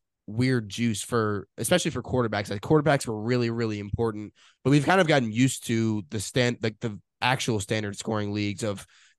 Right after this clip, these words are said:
P P R and then twenty-five yards or one point for every twenty-five passing yards, and then four points for, for passing touchdowns, six points for rushing touchdowns for quarterbacks, everything like that. That's, that's what we're u-, that's what we've gotten used to now. But I think that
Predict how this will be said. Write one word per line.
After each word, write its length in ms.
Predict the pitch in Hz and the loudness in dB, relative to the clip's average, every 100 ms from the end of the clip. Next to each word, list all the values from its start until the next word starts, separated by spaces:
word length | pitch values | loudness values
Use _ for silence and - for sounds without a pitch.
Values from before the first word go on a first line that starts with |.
| _ | _
P 140 | 170 | 2
P 180 | 143 139 | 6 6
R 400 | 127 120 117 117 - | 8 6 4 2 -2
and 100 | 107 | -4
then 360 | 110 107 101 - | -4 -6 -10 -8
twenty-five 640 | - 131 127 127 117 113 104 | -2 2 2 4 4 2 0
yards 640 | 113 113 110 104 98 - - _ _ | 0 2 0 -4 -10 -10 -16 _ _
or 100 | 113 | -4
one 240 | 104 135 135 | 2 2 2
point 220 | 139 120 | 0 0
for 80 | 123 | -2
every 180 | 113 | -2
twenty-five 460 | 110 123 113 113 101 | -4 -4 -2 -2 0
passing 340 | 120 113 117 | 0 0 -2
yards, 300 | 113 113 110 | -2 0 -2
and 80 | 104 | -4
then 100 | 104 | -8
four 260 | 98 127 117 | -4 0 0
points 240 | 120 110 | 0 -2
for, 120 | 107 - - - | -4 -6 -4 -2
for 140 | 120 107 | -2 0
passing 320 | 117 107 117 | 0 0 -2
touchdowns, 520 | 113 - 113 107 107 - - - | -4 -2 -2 -4 -8 -16 -20 -4
six 240 | - 123 | -2 -2
points 240 | - 117 | 0 -2
for 80 | - | 0
rushing 260 | 107 107 107 | 0 0 -2
touchdowns 320 | 107 107 107 | -4 -4 -6
for 100 | 110 | -4
quarterbacks, 380 | 117 113 107 104 | -2 0 0 0
everything 260 | 120 113 | -2 -2
like 180 | 104 95 | -6 -6
that. 180 | 104 95 | -4 0
That's, 340 | 117 131 - - _ _ _ _ _ | 0 0 -4 -12 _ _ _ _ _
that's 220 | 113 160 190 | 2 4 6
what 120 | 170 | 8
we're 80 | 143 | 8
u-, 200 | 143 - | 6 2
that's 220 | 127 139 | 0 2
what 180 | 156 127 | 2 2
we've 200 | 127 120 | 0 -2
gotten 280 | 120 120 131 | 2 2 2
used 220 | 127 - | -6 -6
to 100 | 113 | -8
now. 460 | 104 104 120 151 151 _ _ _ _ - | -4 2 4 4 2 _ _ _ _ 2
But 100 | 143 | 4
I 80 | |
think 160 | 147 202 | 4 4
that 200 | 175 | 2